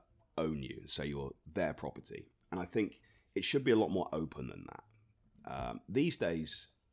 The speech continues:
students are customers. If you run a business and your student comes to the door and pays you money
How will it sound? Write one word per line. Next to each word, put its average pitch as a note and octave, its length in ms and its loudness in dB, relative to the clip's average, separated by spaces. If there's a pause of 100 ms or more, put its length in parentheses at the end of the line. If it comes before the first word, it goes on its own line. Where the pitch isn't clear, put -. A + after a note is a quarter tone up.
(420)
students F3+ 400 -2
are G#2+ 60 -4
customers. - 720 -2 (100)
If - 140 -2
you A#2+ 100 6
run C#3 120 6
a C3 40 4
business C#2+ 640 -2 (1000)
and E2 120 -2
your F#2+ 120 2
student F#2+ 320 0
comes F2+ 160 -4
to - 60 -6
the D2 80 -8
door C#2+ 140 0
and C#2+ 100 -4
pays G2+ 320 0
you G#2+ 100 2
money C#2+ 380 -4